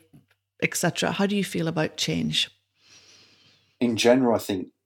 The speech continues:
Speaker 2: change is always a good thing. I think at different points in our lives, we sometimes need to stop, just stop, <laughs> and just listen. Just listen to what's going on around us. Um,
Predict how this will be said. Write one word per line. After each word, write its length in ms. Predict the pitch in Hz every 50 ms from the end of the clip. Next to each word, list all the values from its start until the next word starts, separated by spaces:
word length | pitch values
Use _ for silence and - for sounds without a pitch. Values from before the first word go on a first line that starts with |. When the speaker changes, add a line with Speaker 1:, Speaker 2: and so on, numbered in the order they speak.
| _ _ _ _ _ _ _ _ - - 104 -
Speaker 2:
change 400 | - - 131 117 110 107 98 95
is 120 | 92 90
always 280 | 98 92 90 90 82 80
a 160 | 80 82 -
good 180 | - 90 85 -
thing. 240 | - - 87 87
I 40 | 87
think 280 | - - - 104 101 -
at 140 | 98 - -
different 320 | 127 - - 120 104 -
points 420 | - - - 104 101 98 - -
in 60 | 95 92
our 160 | 85 87 85
lives, 460 | 87 90 90 90 85 82 80 - -
we 140 | - 85 82 -
sometimes 640 | - - - 92 90 - - 87 82 82 - -
need 160 | 87 87 78 -
to 100 | - -
stop, 460 | - - - - 85 71 - - - - _ _ _ -
just 220 | - - - - -
stop, 320 | - - 151 - - - - - -
<laughs> 160 | - - - -
and 160 | 180 151 -
just 240 | - 127 120 - 117
listen. 520 | 110 113 107 - - 107 95 85 85 - _ _ - - - - - - - - - _ _ _ -
Just 180 | - 107 -
listen 380 | 101 101 110 110 - - 113 104
to 100 | - -
what's 220 | 92 90 - -
going 200 | - 104 92 87
on 120 | 90 90 90
around 400 | 87 87 87 85 85 85 82 -
us. 380 | - - - - - - - _ _ _ _ -
Um, 680 | 90 87 85 85 85 85 85 85 85 82 85 85 87